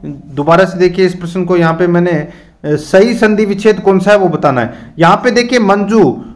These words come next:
मंजूषा के अंदर देखिए, मंजू के अंदर ये, अ, मात्रा आएगी दोस्तों, यहाँ पर बड़ी उ की मात्रा आएगी,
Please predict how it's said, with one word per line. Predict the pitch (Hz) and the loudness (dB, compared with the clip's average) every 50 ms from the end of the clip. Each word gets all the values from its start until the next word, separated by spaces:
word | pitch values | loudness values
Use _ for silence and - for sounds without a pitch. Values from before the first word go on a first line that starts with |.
| - - | -10 -4
मंजूषा | 160 170 190 190 196 226 - 196 190 190 | 0 0 0 2 0 -2 0 0 -2 0
के | 190 208 | 0 0
अंदर | 202 196 202 214 202 | -2 0 0 0 0
देखिए, | 185 190 185 175 202 202 185 | 2 0 0 2 2 2 2
मंजू | 170 170 175 175 175 175 196 190 | 4 4 2 2 2 0 -2 0
के | 185 190 | 0 0
अंदर | 185 180 190 190 175 - - 170 | 0 2 0 0 -2 -2 -2 -2
ये, | 170 170 180 180 175 175 | 0 2 2 2 2 2
अ, | 175 175 175 175 180 - - - _ _ - 165 156 147 147 147 | 0 -4 -6 -10 -16 -20 -20 -20 _ _ -6 -2 -2 0 0 0
मात्रा | 147 151 156 160 156 - 160 160 | 0 2 2 0 2 2 2 4
आएगी | 147 139 131 127 135 135 | 4 4 2 0 -2 -2
दोस्तों, | 135 135 131 131 147 131 | -2 -2 -2 -2 -2 -2
यहाँ | 120 117 | -2 -2
पर | 117 120 117 113 | -2 -2 -4 -4
बड़ी | 113 131 139 139 160 165 165 165 - - | -2 -2 -2 -2 0 -2 -2 -4 -4 -6
उ | 151 | -10
की | 147 - 160 | -8 -6 -4
मात्रा | 151 143 139 135 - 147 147 | 0 0 0 0 2 2 2
आएगी, | 147 147 147 160 175 175 | 2 2 2 0 -2 -2